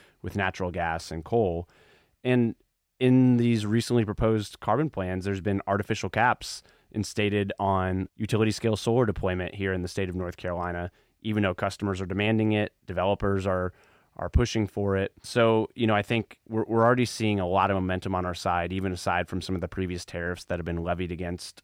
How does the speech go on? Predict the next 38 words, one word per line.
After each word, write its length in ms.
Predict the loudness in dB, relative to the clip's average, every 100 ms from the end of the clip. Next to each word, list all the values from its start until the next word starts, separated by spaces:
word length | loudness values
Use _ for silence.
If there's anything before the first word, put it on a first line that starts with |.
| _
solar, 540 | -6 -4 0 0 -2 -6 _ _ _
and 220 | -2 -2 -2
it's 160 | -6
still 480 | -12 -2 2 4 2
not 300 | 2 0 0
impacted 560 | 0 0 0 -4 -4 -6
it 180 | -4 -4
being 420 | -2 0 0 -4 -8 _
the 80 | -8
lowest 480 | -2 -2 -2 -6 -10
cost 300 | -2 -2 -2
of 60 | -2
energy 320 | -2 -2 -6
here 140 | -6
in 80 | -6
the 80 | -6
state 160 | -6
of 80 | -6
North 180 | -6 -8
Carolina. 480 | -6 0 0 0 -6 -14 _ _ _
But 160 | 0 0 _ _
so, 200 | -2 -2 -2 _
Dan, 200 | 2 4
in 180 | 6 4
some 140 | 2
of 60 | 0
your 100 | 0
comments 440 | 0 0 0 -2
that, 200 | -2 -4 -4
that 120 | -8
you 140 | 0 2
mentioned, 560 | 2 0 -6 -8 -8 _ _ _ _ _ _ _ _ -4
uh, 80 | -4
you 180 | -2 -4
specifically 440 | -4 -4 -2 0
have 80 | 0
talked 220 | 0 0
about 280 | 0 -2